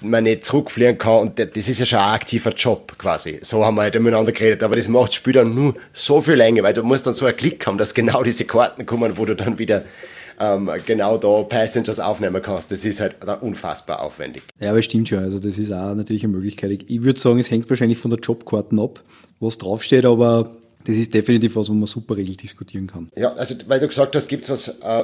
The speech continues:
Speaker 1: Überraschendes, das sind eigentlich die zwei Sachen, die passieren können, dass der Alliance Cruiser kommt oder dass die Reaver angreifen. Das ist quasi immer dieses, ähm, äh,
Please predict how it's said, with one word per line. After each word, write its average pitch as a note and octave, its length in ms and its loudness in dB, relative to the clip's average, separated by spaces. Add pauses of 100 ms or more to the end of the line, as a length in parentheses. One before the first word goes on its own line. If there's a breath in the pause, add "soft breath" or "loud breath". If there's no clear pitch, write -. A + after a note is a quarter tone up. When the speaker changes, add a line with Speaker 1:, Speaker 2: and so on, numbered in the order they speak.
Speaker 1:
Überraschendes, A#2+ 580 -2
das - 160 -12
sind A#2+ 140 -4
eigentlich A2+ 320 -4
die A#2 100 -8
zwei G#2 320 -4
Sachen, A#2 460 -6 (480)
die A2 160 -2
passieren A#2 420 -6
können, A2 380 -4 (420 soft breath)
dass G2+ 160 -8
der F#2+ 120 -2
Alliance A2 360 0
Cruiser A#2+ 240 -8
kommt A2+ 240 -4
oder G2 140 -4
dass G2 140 -4
die G2+ 100 -8
Reaver G2+ 420 -4
angreifen. F2 640 -10 (380 soft breath)
Das G#2+ 120 -10
ist G#2 140 -10
quasi G#2+ 220 -2
immer A2 160 -2
dieses, G#2 560 -6 (120)
ähm, G2 340 -4 (1000 soft breath)
äh, F#2+ 280 -4